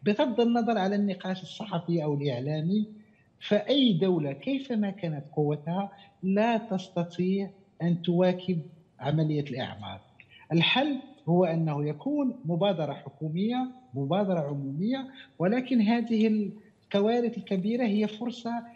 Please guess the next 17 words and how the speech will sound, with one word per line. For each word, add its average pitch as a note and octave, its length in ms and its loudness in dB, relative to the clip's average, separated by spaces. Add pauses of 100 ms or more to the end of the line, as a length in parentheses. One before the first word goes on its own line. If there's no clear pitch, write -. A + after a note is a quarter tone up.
(180)
ل-، F3 140 2
ل-، F#3 680 2
ل-، F3 240 0 (300)
لتفتق F#3+ 1160 2
المبادرات F#3+ 680 0
الفردية F#3 440 -2
والوطنية F3+ 800 0
لدى، A2+ 300 -10 (220)
لدى A2+ 460 -6
الشعوب، C#3+ 500 -2 (460)
لأن F3+ 460 4 (720)
كل A#3+ 500 2 (220)
الزلازل G#3+ 540 0
يكون G#3 500 -2 (120)
لديها F#3+ 400 0
تأثير F#3+ 480 -4
على E3+ 480 0